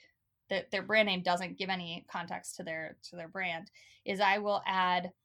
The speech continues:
additional keywords. So mine would say, I can't use the word Pinterest. They, they actually don't allow that on, on Pinterest now. <laughs> So mine just says pin, pin strategy and, or marketing. I can't remember, but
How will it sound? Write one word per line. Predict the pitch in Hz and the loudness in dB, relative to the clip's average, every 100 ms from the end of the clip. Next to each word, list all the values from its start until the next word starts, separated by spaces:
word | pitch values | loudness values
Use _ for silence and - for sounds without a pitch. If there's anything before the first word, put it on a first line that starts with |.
| _ _ _ - | _ _ _ -4
additional | 214 214 214 175 | -2 -2 -2 -4
keywords. | - 185 160 - - | -6 -10 -10 -10 -4
So | 202 185 | -2 0
mine | 190 185 | 0 0
would | 175 | -4
say, | - 202 175 170 175 _ _ - - | 0 2 2 0 -8 _ _ -20 -14
I | |
can't | - 220 | -10 -8
use | 196 | -8
the | 185 | -6
word | 175 165 - | -6 -8 -10
Pinterest. | 180 165 160 156 | -12 -10 -10 -10
They, | - 151 151 - | -12 -10 -10 -10
they | |
actually | 165 160 156 | -10 -10 -14
don't | 160 147 | -14 -12
allow | 143 143 - | -10 -10 -8
that | 151 | -8
on, | 151 175 _ - | -10 -14 _ -10
on | 190 196 | -6 -6
Pinterest | 247 233 262 269 | -6 -4 -4 -4
now. | 262 262 | 2 2
<laughs> | 285 | 4
So | - | 4
mine | 226 233 | 4 4
just | 254 311 | 4 0
says | - 196 190 - - - | 2 2 2 -6 -18 -4
pin, | 254 240 240 233 233 226 _ - | 0 0 0 0 -2 -6 _ -4
pin | 233 220 220 214 214 202 | -2 0 -2 -2 -2 -4
strategy | - 190 185 190 185 185 185 180 | 2 4 4 0 -2 -2 -2 -2
and, | 160 160 160 160 | -4 -6 -12 -10
or | 160 | -10
marketing. | 160 165 175 165 160 | -6 -8 -6 -8 -8
I | 170 | -10
can't | - - | -10 -14
remember, | - - - | -14 -14 -2
but | 214 | -2